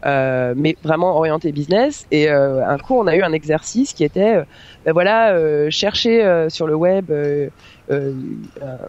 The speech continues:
une annonce de, de, de job qui vous, vraiment qui vous plaît, et puis faites votre C V en anglais et une lettre de motivation, et puis ensuite on fera une,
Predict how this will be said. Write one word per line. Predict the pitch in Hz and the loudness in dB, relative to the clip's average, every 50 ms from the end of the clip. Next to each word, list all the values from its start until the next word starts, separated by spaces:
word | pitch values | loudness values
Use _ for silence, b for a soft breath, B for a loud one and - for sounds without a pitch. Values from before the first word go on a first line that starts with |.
| - - - - - - - - | -16 -20 -20 -20 -20 -20 -10 -6
une | 165 156 165 | -4 -2 0
annonce | 165 170 185 190 196 196 185 170 | 0 0 -2 -2 -2 -4 -6 -4
de, | 160 147 143 143 143 - | -4 -4 -4 -4 -4 -4
de, | 147 139 | -6 -6
de | 143 151 151 147 | -4 -6 -6 -4
job | 151 180 180 185 180 156 143 143 | -2 0 0 0 -2 -4 -8 -8
qui | - - 175 | -6 -6 -6
vous, | 156 160 156 | -4 -4 -4
vraiment | 143 156 185 190 208 208 208 | -2 -2 -2 0 0 -2 -2
qui | - - 185 | -4 -6 -4
vous | 160 170 | -4 -4
plaît, | 156 - 202 196 220 247 269 277 - - | -4 -2 0 2 2 4 4 2 2 0
et | 160 165 | -2 -2
puis | - - 175 | -4 -10 -10
faites | - - 208 208 190 | -4 -2 -2 -2 -2
votre | 175 180 170 - | -4 -6 -6 -6
C | - - 185 175 | -6 -4 -4 -2
V | 170 190 190 190 - | 0 2 2 2 0
en | - 165 160 | 0 -2 -2
anglais | 156 160 170 175 175 180 165 | -2 -2 0 2 2 2 0
et | 135 | 0
une | 156 165 | -2 -4
lettre | 160 160 156 | -4 -6 -6
de | 151 | -4
motivation, | 151 147 147 - - 160 135 139 156 - - 208 220 233 247 247 262 - | -4 -4 -6 -6 -6 -4 -4 -4 -4 -4 -6 -6 -4 -2 -2 -2 -2 -2
et | - 160 156 | -2 -4 -4
puis | - - - 170 156 | -4 -8 -10 -6 -4
ensuite | 143 147 151 - 233 240 226 202 | -4 -4 -6 -6 -6 -6 -4 -4
on | 175 156 | -6 -4
fera | - - 202 214 214 | -2 -2 0 0 0
une, | 208 190 175 | -2 -2 -2